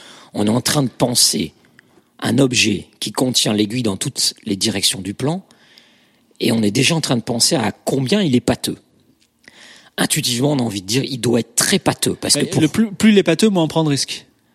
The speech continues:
Speaker 1: Plus il est pâteux, moins on prend de... Enfin, je sais pas si ça s'appelle ça prendre de risques, mais <laughs> si on devait parier,
Speaker 2: Oui.
Speaker 1: hein,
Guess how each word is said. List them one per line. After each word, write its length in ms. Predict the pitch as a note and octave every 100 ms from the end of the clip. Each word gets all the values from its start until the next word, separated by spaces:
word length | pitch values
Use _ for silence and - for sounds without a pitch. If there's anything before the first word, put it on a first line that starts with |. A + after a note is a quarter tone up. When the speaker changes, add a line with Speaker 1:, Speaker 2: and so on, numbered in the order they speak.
| _ -
Speaker 1:
Plus 140 | D3+
il 60 | C#3+
est 40 |
pâteux, 240 | C3+ B2+ D3+
moins 180 | C3+ B2
on 60 |
prend 180 | A#2+ B2+
de... 140 | A#2+ B2
Enfin, 340 | B2 - A#2
je 100 | A2+
sais 100 | -
pas 120 | A#2 D3
si 80 |
ça 80 | -
s'appelle 200 | B2 B2+
ça 140 | - C3+
prendre 240 | - C3
de 80 | A#2+
risques, 320 | C3 A#2 -
mais 160 | C3+ B2+ - D#3 - - - -
<laughs> 600 | - - - - - -
si 220 | - G3+
on 80 | F3+
devait 200 | D#3+ C#3+
parier, 420 | C#3 C3 A2 - _ _ _ _
Speaker 2:
Oui. 180 | D3 D3 - -
Speaker 1:
hein, 240 | A2+ F3